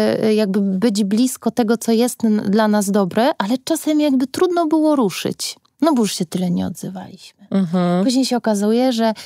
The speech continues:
Speaker 1: w ogóle to jakby ta rozmowa odbywała się codziennie, bo jak jest ktoś komuś bliski,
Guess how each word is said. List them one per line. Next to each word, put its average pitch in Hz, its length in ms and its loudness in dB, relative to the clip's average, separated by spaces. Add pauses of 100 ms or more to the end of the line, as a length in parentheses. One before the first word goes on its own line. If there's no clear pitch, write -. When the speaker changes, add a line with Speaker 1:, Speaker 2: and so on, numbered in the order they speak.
(140)
Speaker 1:
w - 40 -2
ogóle 220 280 2
to 226 100 0
jakby 208 260 0
ta 220 120 0
rozmowa 208 420 0
odbywała 196 500 0
się 214 140 -4
codziennie, 233 580 2
bo 185 120 0
jak 202 280 -2
jest 214 120 -2
ktoś - 260 -4
komuś 208 340 0
bliski, 226 520 -2